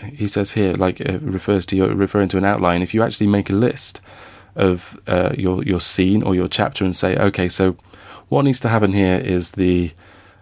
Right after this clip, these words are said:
uh, there needs to be, uh, a car crash and, and, uh, this person needs to survive and this person needs to go to hospital.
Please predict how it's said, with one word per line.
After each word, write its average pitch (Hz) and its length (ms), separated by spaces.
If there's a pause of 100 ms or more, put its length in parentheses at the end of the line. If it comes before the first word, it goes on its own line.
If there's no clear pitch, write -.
uh, 87 320
there 98 160
needs 107 260
to 98 100
be, 92 320
uh, - 540
a - 40
car 95 240
crash 87 420
and, 87 440
and, 85 420 (100)
uh, 90 220
this 101 140
person 95 360
needs 90 180
to 87 80
survive 90 480
and 92 140
this 92 120
person 90 280
needs 90 140
to - 80
go 92 80
to - 120
hospital. - 520